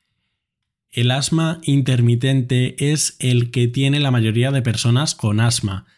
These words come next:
hasta el setenta por ciento, en el que los síntomas van y vienen.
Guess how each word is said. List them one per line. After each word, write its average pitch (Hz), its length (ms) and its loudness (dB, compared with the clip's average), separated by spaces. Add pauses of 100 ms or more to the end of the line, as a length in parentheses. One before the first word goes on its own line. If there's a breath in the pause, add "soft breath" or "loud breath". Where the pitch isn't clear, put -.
(120 soft breath)
hasta 123 320 -2
el 117 80 2
setenta 120 600 0
por 117 140 0
ciento, 113 540 -2 (420 soft breath)
en 139 140 -2
el 135 140 0
que 139 100 0
los 139 160 0
síntomas 135 760 -2
van 151 600 0
y 107 140 0
vienen. 101 520 -2